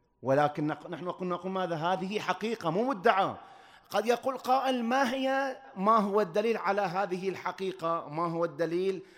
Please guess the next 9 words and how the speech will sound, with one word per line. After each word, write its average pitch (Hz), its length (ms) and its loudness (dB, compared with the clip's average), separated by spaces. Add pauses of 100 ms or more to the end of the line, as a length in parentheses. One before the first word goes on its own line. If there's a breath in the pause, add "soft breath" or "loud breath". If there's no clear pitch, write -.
على 170 340 0
ما 160 260 2
تقولو-، 160 680 0
ما 165 220 0
تقولونه 175 920 -2 (260 loud breath)
وتثبتونه 151 880 0
للأئمة 151 540 0
عليهم 143 480 -2
السلام 147 520 -2